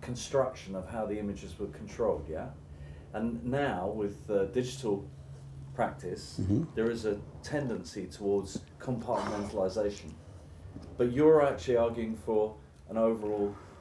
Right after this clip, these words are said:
Speaker 1: view. Why,
Speaker 2: Well, the,
Speaker 1: why
Speaker 2: the, the main argument, and ag-, again, as I, I start talking about Vilmos and how we became co-,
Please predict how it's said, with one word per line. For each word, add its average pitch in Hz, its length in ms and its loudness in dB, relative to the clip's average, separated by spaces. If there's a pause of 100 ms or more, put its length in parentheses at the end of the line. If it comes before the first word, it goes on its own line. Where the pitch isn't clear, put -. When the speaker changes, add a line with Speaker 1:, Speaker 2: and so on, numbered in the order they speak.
(240)
Speaker 1:
view. 98 340 0
Why, - 80 12
Speaker 2:
Well, 156 180 12
the, 156 160 12
Speaker 1:
why 131 180 10
Speaker 2:
the, 151 420 12
the 170 60 12
main 233 220 12
argument, 175 440 12
and 131 180 12
ag-, 131 220 10 (840)
again, 131 300 12
as 98 240 12
I, 104 240 12
I 107 280 12
start 104 220 12
talking 104 200 12
about 92 180 12
Vilmos 139 420 12
and 92 120 8
how - 260 10
we 95 80 10
became 90 340 10
co-, 92 380 10